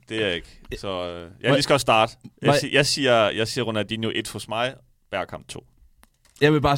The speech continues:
Speaker 2: jeg vil starte med at læse, øh, det er bare nu snak-, nu snakker vi sådan om eftermæle, inden jeg går ind i det. Så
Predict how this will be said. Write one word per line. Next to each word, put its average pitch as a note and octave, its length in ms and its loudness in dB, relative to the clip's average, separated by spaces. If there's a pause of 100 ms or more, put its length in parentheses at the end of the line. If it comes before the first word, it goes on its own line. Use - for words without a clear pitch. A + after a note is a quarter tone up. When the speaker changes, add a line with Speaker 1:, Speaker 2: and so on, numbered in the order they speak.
Speaker 2:
jeg D3 80 2
vil C#3+ 60 2
starte C#3+ 240 2
med C3+ 80 4
at B2 80 2
læse, A2 260 2
øh, G2+ 300 2 (200)
det A2 80 -2
er B2 60 4
bare A2+ 160 4
nu A#2 140 4
snak-, G#2+ 280 0
nu G2+ 80 2
snakker G2 220 2
vi E2+ 60 -4
sådan F2+ 140 -2
om F#2 120 2
eftermæle, F#2+ 520 2
inden G2+ 120 4
jeg F#2+ 120 2
går F#2 140 0
ind F#2+ 180 4
i F#2 60 2
det. F2 160 -2
Så G#2+ 220 2